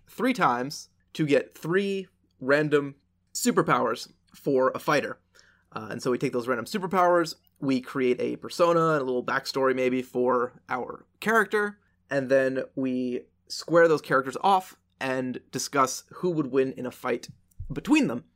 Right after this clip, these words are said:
Then we'll kinda go through some different scenarios about, like, if they fight, what are the odds that this one beats this one, back and forth, back and forth,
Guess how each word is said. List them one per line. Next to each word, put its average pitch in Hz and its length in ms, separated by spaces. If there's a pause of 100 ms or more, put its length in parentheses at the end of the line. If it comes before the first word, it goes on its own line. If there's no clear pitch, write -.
(140)
Then 160 200
we'll 151 80
kinda 147 200
go 135 120
through 139 160
some 131 180
different 127 300
scenarios 214 580
about, 127 340
like, 113 300 (180)
if 135 140
they 127 100
fight, 185 360
what 135 140
are 135 60
the 127 100
odds 120 200
that 113 60
this 160 180
one 139 140
beats 123 200
this 202 220
one, 175 300
back 127 220
and 127 120
forth, 131 260
back 120 200
and 123 100
forth, 180 400